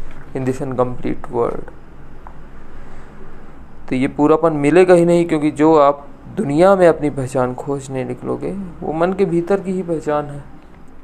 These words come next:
जहाँ तक मन की सीमाएं हैं, वही ये दुनिया की सीमाएं हैं। मन स्वयं से संतुष्ट है ही नहीं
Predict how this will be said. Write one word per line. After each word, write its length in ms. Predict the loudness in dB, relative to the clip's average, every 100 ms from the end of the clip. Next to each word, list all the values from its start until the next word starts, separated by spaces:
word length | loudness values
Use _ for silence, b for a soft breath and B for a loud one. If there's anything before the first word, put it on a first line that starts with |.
| B B -18 0
जहाँ 240 | 4 4 4
तक 120 | 2
मन 220 | 2 0
की 100 | 0
सीमाएं 460 | -2 -2 2 2 2
हैं, 100 | 0
वही 300 | 0 0 -2
ये 100 | -4
दुनिया 300 | -4 -4 -4
की 100 | -6
सीमाएं 380 | -8 -8 -8 -10
हैं। 320 | -12 -12 -2
मन 160 | -2
स्वयं 300 | 2 2 2
से 100 | 0
संतुष्ट 480 | -2 -2 0 -2 -2
है 140 | 0 2
ही 140 | 2
नहीं 300 | -2 -6 -10